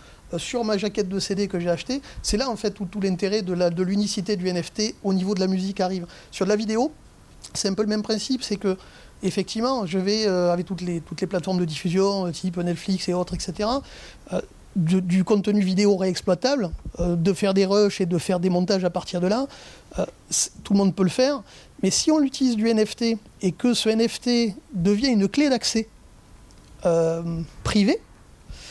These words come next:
à ce moment-là, on trouve un intérêt. Et au niveau des wallets, parce que c'est vrai qu'on parle du N F T, mais on ne parle pas de comment, en fait, on justifie qu'ils sont à nous, et cetera. Tous les wallets, en fait, tous les portefeuilles de crypto, tous les portefeuilles, en fait, de, de, qui permettent de stocker du N F T,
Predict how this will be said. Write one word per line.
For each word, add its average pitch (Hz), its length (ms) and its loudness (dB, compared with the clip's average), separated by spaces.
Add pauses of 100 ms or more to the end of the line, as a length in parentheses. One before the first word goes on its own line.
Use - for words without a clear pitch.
(280)
à 185 80 0
ce - 140 -4
moment-là, 294 280 4
on 220 120 0
trouve 214 180 -2
un 208 100 2
intérêt. 190 380 0 (300)
Et 196 80 4
au 233 100 4
niveau 269 220 4
des 233 120 2
wallets, 202 300 2
parce - 140 -4
que - 40 -6
c'est 202 60 0
vrai 180 120 4
qu'on 175 260 -2
parle 190 160 0
du 180 80 -2
N 180 120 2
F 190 60 -6
T, 277 100 0
mais 247 60 2
on 202 60 2
ne 190 40 0
parle 185 140 0
pas 220 100 0
de 190 80 0
comment, 214 300 0
en 185 120 0
fait, 196 260 -4
on 170 240 -2 (360)
justifie 202 540 0
qu'ils 202 140 -2
sont 185 180 0
à 180 100 2
nous, 202 160 0
et 180 100 0
cetera. 202 440 -4 (400)
Tous 269 140 4
les 277 100 4
wallets, 233 480 2
en 185 80 -6
fait, 180 120 -4
tous 214 120 -4
les 254 100 2
portefeuilles 240 600 -2
de 185 100 -2
crypto, 214 480 0
tous 208 140 -4
les 190 100 0
portefeuilles, 202 480 -2
en 185 80 0
fait, 190 180 -2
de, 175 260 -2
de, 170 120 -6
qui 175 180 -6
permettent 208 260 0
de 196 60 2
stocker 208 360 -2
du 185 120 0
N 190 140 2
F 190 80 -4
T, 294 220 0